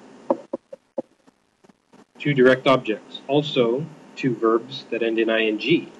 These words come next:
bicycling and running, but they're not our verb, because include is the transitive verb. So they're not our verb, that means they're acting, and in this case they're acting as nouns, ending in ing, they're gerunds.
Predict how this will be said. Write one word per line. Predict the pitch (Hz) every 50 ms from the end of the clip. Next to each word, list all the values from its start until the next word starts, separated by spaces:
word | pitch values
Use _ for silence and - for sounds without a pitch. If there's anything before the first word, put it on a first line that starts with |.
| - - - - -
bicycling | 113 117 113 - - 139 131 - 147 156 156 160 175 180 175 - - - - - - - - - - - - - - - - - _ _ _ _ _ _ _ _ _ _ _ _ _ _ _
and | 107 104 101
running, | 113 131 135 120 104 98
but | 98 98 -
they're | 107 104
not | 113 113 110
our | 113 110
verb, | 110 117 117 120 139 151 196 196 - - - - - - - - - - - - - - -
because | - 110 107 101 107
include | 107 110 - - 160 147 127 120 113
is | 104
the | - 110
transitive | 101 - 127 113 110 107 107 107 107 101 101
verb. | 104 101 95 - - - - - - - - - - - - - - - - - - - - - -
So | 120 104
they're | 104 110
not | 127 139 143
our | 151 151 135
verb, | 143 160 170 170 165 170 160 - -
that | 120 117 123
means | 127 127 123 123 113 110
they're | - 117 113 110 110 107 107 104 104 - - - - - - - - - - - - - - - - - _ _ _ - - -
acting, | - - - - - 143 135 131 127 - - -
and | 120 120 127
in | 127
this | 127 127 -
case | - 139 131 127
they're | - - 120 120
acting | 123 123 - 135 127 131
as | 123 113
nouns, | 123 131 135 143 151 156 151 - - - -
ending | 120 123 131 131 131
in | 131 131
ing, | 131 127 131 135 127 127 131 131 135 143 - - - - - -
they're | 110 104
gerunds. | 101 110 110 110 104 98